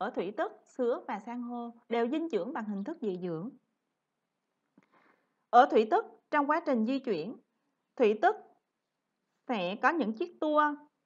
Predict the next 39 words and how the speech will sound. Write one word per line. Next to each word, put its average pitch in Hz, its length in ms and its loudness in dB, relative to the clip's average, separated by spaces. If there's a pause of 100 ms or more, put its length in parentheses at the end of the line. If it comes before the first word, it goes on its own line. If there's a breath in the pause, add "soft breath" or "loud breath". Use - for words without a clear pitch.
vươn 330 260 0
dài 240 240 2
ra 254 280 0
để 214 120 -4
tìm 220 320 -2
kiếm 277 180 -4
thức 415 120 -10
ăn. 254 300 -4 (500)
Đối 240 160 2
với 285 180 -2
sứa, 285 400 -2 (200)
khi 311 160 -2
sứa 311 260 -2
di 285 180 -4
chuyển 220 220 -6
bằng 214 180 -6
cách - 180 -10
tạo 226 180 -4
ra 247 160 -4
phản 226 240 -10
lực, 247 180 -6 (280)
thức 320 200 -10
ăn 226 200 -6
sẽ 220 140 -10
theo 233 180 -6
dòng 185 280 -6
nước 254 200 -4
đi 254 160 -2
vào 208 220 -6
lỗ 170 180 -8
miệng. 202 320 -8 (580 soft breath)
Đối 220 180 4
với 302 160 -2
san 240 240 -6
hô, 240 400 -4 (240 loud breath)
tuy 330 160 2
không 339 240 -2
di 320 140 0
chuyển, 233 420 -2